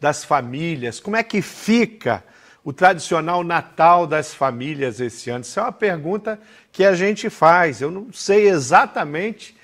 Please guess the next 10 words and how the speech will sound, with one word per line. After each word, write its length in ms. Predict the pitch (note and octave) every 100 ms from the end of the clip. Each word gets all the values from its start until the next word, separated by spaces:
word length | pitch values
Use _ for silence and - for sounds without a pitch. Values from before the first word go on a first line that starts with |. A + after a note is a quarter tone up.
| _ _
te 120 | - F3
responder 640 | E3+ F3+ F3+ E3 D3+ F3
como 380 | F3 G3 A3 F#3
vai 200 | D#3 C#3+
ficar. 500 | C3 G#2+ C3+ C3 C3
Depois 440 | E3 E3+ A3 G#3+
que 100 | -
passar 440 | F#3 E3+ D3+ - E3+
o 60 |
Natal, 560 | D#3 B2+ - E3 G3